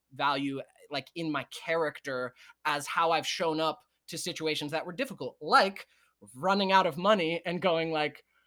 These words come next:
"Oh God, I need to get jobs now." So I, my girlfriend at the time had a job at, uh, the Equinox front desk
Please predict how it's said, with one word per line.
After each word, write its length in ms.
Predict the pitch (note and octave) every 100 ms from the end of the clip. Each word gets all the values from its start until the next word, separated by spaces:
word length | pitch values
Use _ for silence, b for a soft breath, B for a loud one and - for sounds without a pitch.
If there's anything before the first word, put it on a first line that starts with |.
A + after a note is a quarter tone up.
| _ _ _ _
"Oh 260 | D#3 D#3+ C#3+
God, 460 | - C3+ C#3+ C3+ B2+
I 80 | C#3+
need 140 | C#3
to 80 | C#3
get 160 | C3 B2
jobs 460 | C3+ B2+ B2 A#2+ -
now." 560 | B2 B2 C3 C3 B2+ A#2+
So 360 | F3 E3 D#3+ _ -
I, 380 | F#3 G3 G3+ G3
my 320 | F3 F#3+ F#3+ F3+ -
girlfriend 360 | F#3+ F#3+ F#3+
at 100 | F#3
the 60 | -
time 380 | - E3+ E3+ D#3+
had 180 | D#3 D#3
a 60 |
job 280 | D3 D3+ D#3
at, 120 | D3 -
uh, 220 | C#3+ C3+ C3
the 120 | C3+ E3+
Equinox 560 | D#3+ E3+ E3 D#3 -
front 340 | - D3+ D3 C3+
desk 340 | D3+ D#3